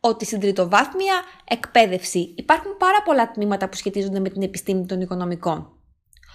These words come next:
Ωστόσο, υπάρχουν τμήματα που δεν προδίδει το όνομά τους ότι οι απόφοιτοι έχουν δικαίωμα εγγραφής στο Οικονομικό Επιμελητήριο Ελλάδος.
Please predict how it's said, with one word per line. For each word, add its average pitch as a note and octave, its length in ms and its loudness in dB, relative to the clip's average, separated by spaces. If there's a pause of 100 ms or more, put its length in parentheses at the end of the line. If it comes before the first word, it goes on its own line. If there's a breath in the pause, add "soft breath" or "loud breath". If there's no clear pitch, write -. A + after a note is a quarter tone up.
(280 soft breath)
Ωστόσο, G#3 800 2
υπάρχουν E4 520 -2
τμήματα G3 720 -2
που C4 100 -2
δεν E4+ 180 0
προδίδει E4 440 0
το D4+ 80 -4
όνομά A#3 400 0
τους F3 360 -12
ότι G#3+ 240 -4
οι G#3+ 80 2
απόφοιτοι G3+ 720 0
έχουν D4+ 320 -2
δικαίωμα C4 500 0
εγγραφής G#3+ 460 -2
στο - 140 -4
Οικονομικό G#3+ 460 0
Επιμελητήριο G3+ 680 0
Ελλάδος. C4 640 2